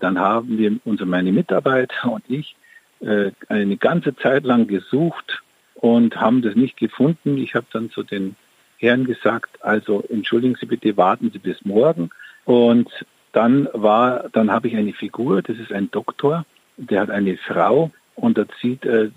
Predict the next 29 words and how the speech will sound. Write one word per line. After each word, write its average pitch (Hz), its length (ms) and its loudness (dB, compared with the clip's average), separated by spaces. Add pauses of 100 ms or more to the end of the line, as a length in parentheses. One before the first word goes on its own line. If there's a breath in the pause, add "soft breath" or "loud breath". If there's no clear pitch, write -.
zieht 127 220 -2
er 113 80 4
praktisch - 400 -4
am 101 160 -2
Bauch - 580 0 (240)
und 120 480 4
da 113 160 2
genau 117 400 2
war 113 140 0
das 110 160 0
Gebiss - 340 -6
draufgelegen 123 880 0 (180)
und 113 300 2
ich - 160 -4
hab 104 160 0
sie 113 180 0
am 104 320 -4
nächsten 110 380 -2
Tag 101 320 -2
diesen 104 300 -6
Herrn 104 200 -2
wieder 104 240 2 (220)
gegeben 107 500 0 (380 loud breath)
und 110 160 0
wir 107 100 4
haben 104 160 0
höllisch 104 240 2
drüber 92 300 -2
gelacht. 82 400 -4